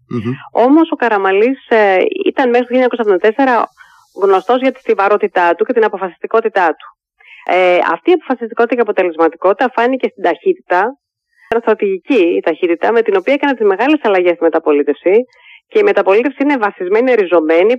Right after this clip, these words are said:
Speaker 2: πάνω στην αλλαγή του πολιτιακού συστήματος. Μεταπολίτευση, δηλαδή στην κατάργηση της βασιλείας με ένα δημοψήφισμα, όπου ο ίδιος κράτησε μεν εντελώς ουδέτερη στάση, αλλά ήταν σαφές ότι είχε τελειώσει πια η διάρκεια του στέματος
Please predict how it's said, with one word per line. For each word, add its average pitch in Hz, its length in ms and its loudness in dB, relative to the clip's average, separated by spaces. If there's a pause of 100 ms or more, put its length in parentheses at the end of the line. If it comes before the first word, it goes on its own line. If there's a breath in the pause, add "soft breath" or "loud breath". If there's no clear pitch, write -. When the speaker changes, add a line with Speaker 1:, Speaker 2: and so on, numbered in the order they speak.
Speaker 2:
πάνω 277 200 0 (100)
στην 220 260 2
αλλαγή 180 400 0
του 294 180 -8
πολιτιακού 226 380 0
συστήματος. 196 440 -2 (140)
Μεταπολίτευση, 262 720 -2
δηλαδή 190 380 0
στην - 100 -8
κατάργηση 269 580 0
της 233 160 -14
βασιλείας 220 480 2 (100)
με 262 80 -2
ένα 285 180 0
δημοψήφισμα, 190 680 -2 (420 soft breath)
όπου 262 260 0 (120)
ο - 20 4
ίδιος 220 400 2 (100)
κράτησε 320 520 -2
μεν 180 200 2 (480 soft breath)
εντελώς 240 360 0
ουδέτερη 180 340 -2
στάση, 330 300 -2
αλλά 302 140 -2
ήταν 262 120 0
σαφές 233 320 -2 (100)
ότι 247 140 0 (260 loud breath)
είχε 269 340 0
τελειώσει 226 480 2 (100)
πια 202 220 0 (520)
η 190 60 2 (560)
διάρκεια 208 400 0
του 190 120 -8
στέματος 185 460 -2